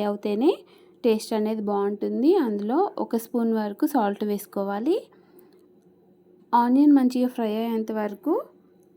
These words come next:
కలుపుకుంటూ ఫ్రై చేసుకోవాలి. ముందుగా మీకు ఒక చిన్న రిక్వెస్ట్ అండి, మా వీడియో చూస్తున్న వాళ్ళు తప్పకుండా మా ఛానల్ని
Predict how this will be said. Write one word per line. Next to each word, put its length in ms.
కలుపుకుంటూ 560
ఫ్రై 140
చేసుకోవాలి. 640
ముందుగా 540
మీకు 200
ఒక 100
చిన్న 160
రిక్వెస్ట్ 480
అండి, 260
మా 100
వీడియో 300
చూస్తున్న 340
వాళ్ళు 200
తప్పకుండా 520
మా 140
ఛానల్ని 400